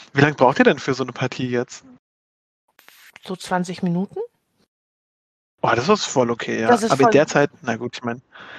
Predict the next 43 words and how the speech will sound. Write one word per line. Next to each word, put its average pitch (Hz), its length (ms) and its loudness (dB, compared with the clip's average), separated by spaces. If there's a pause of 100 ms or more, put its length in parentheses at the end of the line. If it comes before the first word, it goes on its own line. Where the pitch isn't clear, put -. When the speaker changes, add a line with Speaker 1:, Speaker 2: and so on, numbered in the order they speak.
(160)
Speaker 1:
da 135 80 0
habt - 100 -6
ihr 139 140 6
auch 151 80 2
Speaker 2:
Es 147 80 4
Speaker 1:
immerhin 160 200 2
was 156 120 2
gespielt 269 480 4
dann, 123 160 2
ne? 190 180 0 (340)
Speaker 2:
Eben, 214 640 0 (220)
eben. 190 480 -2 (300)
Und 247 240 2
Zeit 277 260 2
zusammen 233 320 -2
verbracht 208 480 -6
und 208 80 -12
alles, 202 220 -10
das 208 160 -18
ist 202 160 -20
total 220 400 -12
toll. 180 240 -8 (320)
Und 320 160 6 (160)
Speaker 1:
Ja, 135 160 -4
das - 20 -4
Speaker 2:
was 247 100 4
Speaker 1:
ist 233 140 -8
wirklich 233 140 -4
Speaker 2:
wir, 220 200 0
Speaker 1:
schön. 214 160 -4
Speaker 2:
äh, 214 200 -2 (440)
auch 269 240 2 (160)
wieder 269 240 -2
gespielt 254 540 -8
haben, 220 220 -6
ist, - 480 -12 (440)
äh, - 200 0
Everdell. 170 600 -2 (540)
Diesmal 226 360 0
mit 208 100 0
Speaker 1:
Aha. 240 60 -2
Speaker 2:
der 202 100 -2
Pearlbrook-Erweiterung. 208 1300 -2